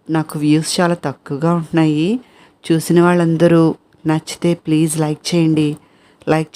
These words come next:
చేసి షేర్ చేస్తే నన్ను చాలా సపోర్ట్ చేసిన వాళ్ళు అవుతారు.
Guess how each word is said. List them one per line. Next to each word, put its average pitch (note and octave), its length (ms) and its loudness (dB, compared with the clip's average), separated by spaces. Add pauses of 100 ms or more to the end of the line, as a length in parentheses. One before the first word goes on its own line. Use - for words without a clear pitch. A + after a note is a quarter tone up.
చేసి F#3 300 -4
షేర్ D3+ 320 2 (100)
చేస్తే E3 340 -2 (840)
నన్ను F#3+ 240 4 (100)
చాలా E3 220 2
సపోర్ట్ E3 460 -2
చేసిన E3+ 240 0
వాళ్ళు E3 200 4
అవుతారు. D3+ 400 2